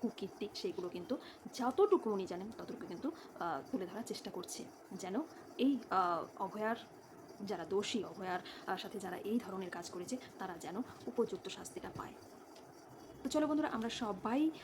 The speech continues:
আ, এইভাবেই পাশে থাকবো, এইভাবেই আমরা কিন্তু শেষ দিন পর্যন্ত পাশে, আ, আ, মানে সবাই একে আরেকজনের, একজন আরেকজনের পাশে কিন্তু এইভাবেই আমরা কিন্তু,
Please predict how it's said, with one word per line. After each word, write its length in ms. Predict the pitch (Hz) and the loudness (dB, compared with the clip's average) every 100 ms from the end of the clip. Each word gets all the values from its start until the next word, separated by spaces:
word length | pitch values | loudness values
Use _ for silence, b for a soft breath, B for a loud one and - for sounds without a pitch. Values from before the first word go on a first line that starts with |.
| B | B
আ, 240 | 202 190 - | 2 4 6
এইভাবেই 560 | 233 233 220 190 240 262 - | 4 4 2 6 6 6 0
পাশে 200 | 180 208 | -2 -2
থাকবো, 360 | 208 180 214 269 - - - - - - - - | -2 -2 -2 -2 -4 -12 -12 -12 -12 -10 -10 0
এইভাবেই 440 | 233 - 202 214 - B - | 0 0 2 2 2 B -2
আমরা 180 | 196 180 | -2 0
কিন্তু 180 | 185 | -2
শেষ 220 | 247 233 196 | 4 4 4
দিন 160 | 190 - | -2 -2
পর্যন্ত 380 | 175 185 180 262 B B | -6 -6 -6 -6 B B
পাশে, 280 | 175 190 180 B - | -2 0 0 B -2
আ, 60 | |
আ, 220 | - 170 - - 160 - - - - - | 0 0 -2 -4 -4 -2 -4 -8 -12 -6
মানে 240 | 214 175 160 196 | -4 -2 -2 -2
সবাই 260 | - 196 185 | -2 0 0
একে 360 | - 190 226 - - - - - | 0 0 0 0 -4 -16 -16 -4
আরেকজনের, 360 | 214 214 214 208 | 0 0 0 -2
একজন 260 | 190 208 220 | -2 0 0
আরেকজনের 340 | 185 202 185 | 0 -4 -4
পাশে 200 | 185 - | -4 -4
কিন্তু 220 | - 170 - | -6 -4 0
এইভাবেই 460 | 214 - 180 190 | -2 -2 -2 -2
আমরা 160 | 185 175 | -2 -6
কিন্তু, 260 | - - | -8 -4